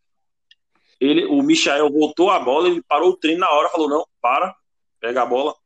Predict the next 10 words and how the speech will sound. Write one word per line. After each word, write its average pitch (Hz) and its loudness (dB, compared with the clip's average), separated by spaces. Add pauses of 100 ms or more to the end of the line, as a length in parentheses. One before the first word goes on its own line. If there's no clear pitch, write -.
parte 131 -4
pra 170 -2
cima, 127 -8
eu 113 -10
quero 127 -6
você 127 -6
pra 170 -2
frente." 127 -10 (840)
E, 202 -8
porra, 156 0